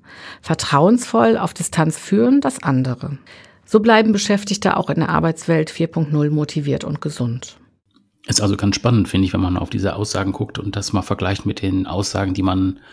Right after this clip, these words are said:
Speaker 2: heute so lesen kann oder die man so hört, ähm, eben auch zum Thema Homeoffice und psychische Belastungen. Auf der einen Seite aber auch,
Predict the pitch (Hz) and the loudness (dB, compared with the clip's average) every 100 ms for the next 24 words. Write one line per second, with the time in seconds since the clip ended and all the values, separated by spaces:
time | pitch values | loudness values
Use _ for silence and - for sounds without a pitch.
0 | - - - - 113 117 117 123 117 123 | -20 -18 -12 0 2 4 4 6 6 4
1 | 123 120 117 110 104 104 104 95 101 104 | 2 0 0 0 2 2 2 2 2 2
2 | - - 95 92 - 104 80 101 - 113 | 0 -6 -6 -4 -2 -2 0 -2 0 0
3 | 104 107 104 90 107 110 107 98 - 95 | 0 2 2 2 0 0 -4 -6 -4 -4
4 | 95 - _ _ _ - 120 101 - - | -4 -8 _ _ _ -6 -4 -2 -4 -2
5 | 98 110 - 135 139 139 - - - - | -2 -2 0 2 0 -2 -12 -16 -8 -4
6 | - 101 120 120 123 127 117 104 98 104 | -2 2 4 2 0 0 0 2 2 0
7 | - - | -4 -14